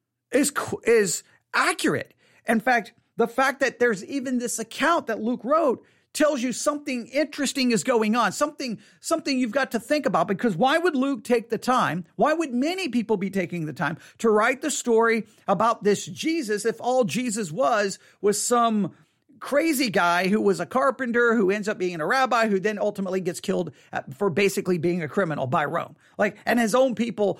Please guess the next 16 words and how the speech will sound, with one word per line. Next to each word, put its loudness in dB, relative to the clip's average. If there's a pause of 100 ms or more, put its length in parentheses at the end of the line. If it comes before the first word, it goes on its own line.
the 2
Jews, -2
reject -4
him. -14 (200)
Why 2
would -2
so 2
many -2
people -4
s-, -8
try 0
to -2
write 0
an 0
account 0
about 0